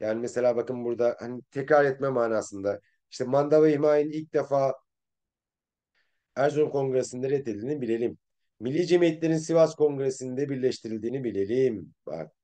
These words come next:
bunlar çok önemli bilgiler arkadaşlar. Mutlaka soru gelecek yerler. Amasya Yenge'sinde milli mücadelenin amacı, gerekçesi, yöntemi belirlendiğini bilelim. Milli sınırların misak-ı milli kararıyla çizildiğini bilelim.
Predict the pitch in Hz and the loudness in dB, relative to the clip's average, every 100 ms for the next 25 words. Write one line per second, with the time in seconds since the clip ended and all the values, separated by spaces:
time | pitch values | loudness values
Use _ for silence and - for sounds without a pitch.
0 | _ - 92 98 120 123 139 147 156 147 | _ -12 -8 -6 -6 -6 -4 -2 -2 -2
1 | 131 110 104 117 104 98 120 113 110 123 | 0 0 0 -4 -4 -8 -6 -6 -4 -4
2 | 139 135 139 131 135 135 117 101 80 - | -4 -4 -4 -4 -4 -2 -2 -2 -6 -12
3 | _ _ _ _ - 139 160 160 175 180 | _ _ _ _ -10 0 2 4 6 6
4 | 170 180 180 180 _ - 131 160 180 175 | 2 0 -4 -6 _ -10 -2 0 4 4
5 | 170 170 175 160 165 156 165 160 160 - | 4 4 0 2 0 0 -2 -2 -4 -6
6 | 160 156 160 156 151 147 147 156 160 120 | -4 -2 0 2 2 2 2 0 -4 -4
7 | 113 120 143 147 123 90 _ _ _ _ | -2 -2 0 0 -2 -8 _ _ _ _
8 | _ _ _ _ _ - 123 160 170 190 | _ _ _ _ _ -12 -4 -2 0 2
9 | 185 185 185 180 170 175 170 170 175 175 | 4 2 2 0 2 2 2 -4 -2 0
10 | 170 160 156 147 131 131 120 107 117 147 | 6 6 6 0 -6 -8 -6 -6 -2 2
11 | 170 196 190 | 6 6 4